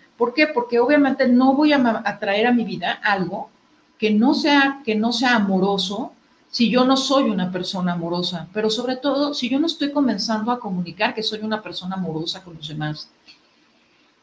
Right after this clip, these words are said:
El poder también de los cantos es importantísimo, el poder de la oración es importantísimo. ¿Por qué? Porque al momento de que yo intenciono, que aquí entra esta pa-, esta palabra favorita,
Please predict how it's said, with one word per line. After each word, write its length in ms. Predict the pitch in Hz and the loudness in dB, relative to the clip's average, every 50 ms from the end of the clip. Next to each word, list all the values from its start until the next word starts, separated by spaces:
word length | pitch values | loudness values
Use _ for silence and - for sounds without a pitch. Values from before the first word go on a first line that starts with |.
| _ _ _ _ _ _ _ _ - | _ _ _ _ _ _ _ _ 2
El 220 | 240 269 262 269 | 4 4 6 6
poder 320 | 294 302 320 330 349 359 | 6 8 8 8 6 6
también 400 | 359 359 349 349 294 294 285 285 | 6 6 6 6 8 6 8 6
de 80 | 302 294 | 6 6
los 240 | 285 226 - - - | 4 4 2 0 -2
cantos 720 | - 226 214 220 233 247 240 240 214 180 170 170 - - - | 0 0 0 2 2 0 -2 -2 -2 -4 -4 -4 -4 -6 -8
es 200 | 208 190 - 240 | -8 -8 -4 -4
importantísimo, 880 | 226 220 214 190 185 180 165 - 208 214 208 226 220 185 180 170 165 - | -2 -2 -2 -4 -6 -6 -8 -8 -10 -8 -6 -6 -4 -4 -4 -6 -6 -6
el 160 | - 202 190 | -6 -6 -4
poder 320 | 185 226 233 247 262 269 285 | 0 0 0 2 2 2 4
de 100 | 302 302 | 4 6
la 140 | 277 247 | 6 6
oración 840 | 214 202 196 190 185 - - - 220 214 214 220 226 214 190 180 185 - | 6 4 2 0 0 -2 -2 0 2 2 4 4 4 4 2 0 -4 -6
es 220 | 202 208 190 - | -8 -8 -6 -6
importantísimo. 880 | 226 208 208 196 185 180 180 170 160 - 190 202 196 - 190 170 160 151 - | -6 -6 -6 -6 -8 -8 -8 -10 -10 -12 -14 -12 -12 -10 -10 -10 -10 -10 -10
¿Por 120 | 202 214 - | -12 -10 -6
qué? 140 | - 233 | -4 -4
Porque 240 | 233 226 220 - - | -4 -4 -6 -8 -6
al 80 | 214 208 | -4 -2
momento 320 | 208 208 226 233 277 320 | 0 0 0 0 0 0
de 100 | 311 285 | 0 0
que 200 | - 233 220 220 | 0 0 -2 0
yo 200 | - 226 226 233 | 2 4 4 4
intenciono, 920 | 233 233 226 220 226 214 190 190 175 - - 220 220 220 202 175 165 180 - | 6 4 4 4 2 0 -2 -2 -2 -2 0 0 0 0 0 -2 -6 -10 -12
que 80 | 190 180 | -14 -16
aquí 220 | - - 208 220 | -12 -6 -2 0
entra 400 | 226 226 226 214 196 190 180 - | 0 0 0 0 -2 -2 -4 -6
esta 340 | - 190 185 180 - 208 214 | -8 -8 -8 -8 -8 -10 -8
pa-, 120 | - - - | -8 -6 -6
esta 340 | 202 - - 220 214 214 | -6 -6 -4 -2 -4 -4
palabra 540 | - - _ 196 175 185 185 196 185 185 180 | -4 -4 _ 0 2 4 4 2 2 0 -2
favorita, 480 | - 190 156 160 160 165 175 175 208 | -4 -2 -2 -2 -2 -2 -2 -2 0